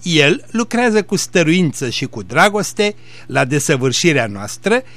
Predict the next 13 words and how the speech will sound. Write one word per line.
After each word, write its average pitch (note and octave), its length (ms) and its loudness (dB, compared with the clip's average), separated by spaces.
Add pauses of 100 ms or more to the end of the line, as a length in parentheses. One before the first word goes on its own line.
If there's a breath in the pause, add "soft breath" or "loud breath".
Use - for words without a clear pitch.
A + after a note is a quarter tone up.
și - 180 0
întrebuințează A#3 800 2
toate A#3 340 2
mijloacele G#3 680 2
ca D#3+ 160 0
să D#3+ 140 0
ne C#3+ 160 2
facă E3 320 0
să D3 140 -2
înțelegem D#3+ 760 0
tainele D3 440 2
adevărului B2 840 -2
Său C#4+ 360 2